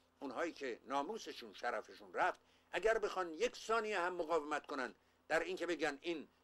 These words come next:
دین ننگین دین آسمانی بوده که میگه آقا هدن للمتقین فقط، ما نمیخوایم آقا هدن للمتقین. هدن للمتقین یعنی هدایت کننده پرهیزکاران.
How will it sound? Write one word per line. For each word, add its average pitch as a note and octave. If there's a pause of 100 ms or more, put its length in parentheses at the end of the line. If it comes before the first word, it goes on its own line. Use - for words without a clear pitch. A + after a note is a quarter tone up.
دین D#3+
ننگین B2+ (280)
دین E3
آسمانی C3
بوده D#3 (340)
که D#3+
میگه D#3+
آقا F#3+
هدن D#3
للمتقین C#3+
فقط، - (540)
ما G#3
نمیخوایم A3+
آقا A3
هدن F#3
للمتقین. D3 (460)
هدن A#3
للمتقین G3+
یعنی G3+
هدایت F3+
کننده E3
پرهیزکاران. C3